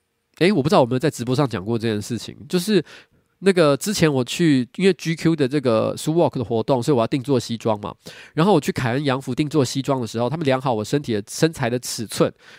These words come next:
然后之后他们做出了第一个出版的衣服，然后把那裤子给我，叫我穿上去。他说：“你觉得合身吗？会太紧还是太松？”我就说：“其实还蛮合身的，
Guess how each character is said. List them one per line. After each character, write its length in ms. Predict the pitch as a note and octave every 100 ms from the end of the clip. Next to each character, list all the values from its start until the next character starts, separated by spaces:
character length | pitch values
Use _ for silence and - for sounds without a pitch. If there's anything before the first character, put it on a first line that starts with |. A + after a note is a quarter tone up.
| -
然 100 | D3+
后 40 |
之 160 | - G3+
后 80 | G3
他 100 | G3
们 100 | E3
做 180 | G#3 E3
出 180 | E3+
了 80 | D3
第 280 | - E3 D#3+
一 40 |
个 240 | D3+ C3+ G#2+
出 200 | - E3
版 160 | D#3 G2+
的 80 |
衣 140 | A2+ C3+
服， 260 | - G2 F2
然 100 | B2
后 100 | D3+ -
把 80 | G#2+
那 100 | C#3+
裤 180 | - C#3+
子 80 | -
给 120 | A2+
我， 100 | G#2
叫 120 | B2+
我 60 | G#2
穿 160 | B2
上 200 | A#2+ A2+
去。 200 | - - - - -
他 80 |
说 80 | G3 D4
：“你 20 |
觉 140 | D3
得 60 | E3+
合 180 | D#3 D#3
身 160 | F3
吗？ 180 | F3+ D#3
会 80 | D#3+
太 140 | A3 E3+
紧 200 | - A2
还 60 |
是 60 | C3+
太 160 | -
松？” 320 | B2 - A2+ A2+ - - - -
我 80 |
就 80 | F3
说 140 | A#3 C4
：“其 140 | -
实 60 | F3
还 80 | E3+
蛮 180 | C#3+ D3+
合 160 | C#3
身 240 | C3+ C#3+ C#3
的， 180 | B2